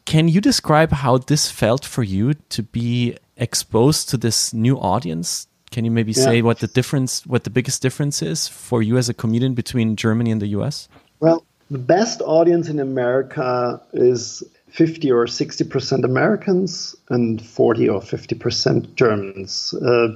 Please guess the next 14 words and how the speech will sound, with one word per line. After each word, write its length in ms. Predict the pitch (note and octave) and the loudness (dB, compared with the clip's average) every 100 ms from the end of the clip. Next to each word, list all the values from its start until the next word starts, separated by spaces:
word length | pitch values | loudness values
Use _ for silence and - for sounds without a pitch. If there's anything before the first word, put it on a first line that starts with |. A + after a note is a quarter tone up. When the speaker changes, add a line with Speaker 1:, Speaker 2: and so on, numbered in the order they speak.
| A2 | -6
Speaker 2:
because 680 | - - B2+ B2+ B2 - - _ - - - - | -8 -2 2 2 0 -4 -14 _ -20 -20 -8 0
it's, 260 | D3 - - | 0 -2 0
it's 300 | D#3 D#3 - | 2 2 -2
also 480 | - C3+ C#3+ D3+ C#3 | -2 0 2 2 2
a 40 | |
show 380 | C3+ - C3 C3 | 0 0 2 2
about 640 | B2+ - B2 B2 B2 - - - | 0 0 0 0 -2 -10 -20 -12
the 180 | A#2 B2+ | -4 -4
cultural 480 | A#2+ C3+ A#2+ - C3 | -2 -2 -2 -4 -2
differences 680 | F3+ E3+ E3 D3+ - B2 | -2 0 -2 -2 -4 -8
between, 640 | - C3 - B2+ B2 A#2+ G#2+ - - _ _ - | -8 -8 -2 0 0 -2 -8 -18 -20 _ _ -8
uh, 40 | A#2+ D3 C3+ A#2+ | -8 -6 -12 -2
Germany 680 | B2 C3 C3 B2+ A#2+ B2 B2+ | 2 4 4 0 0 0 0
and 200 | C3+ | 0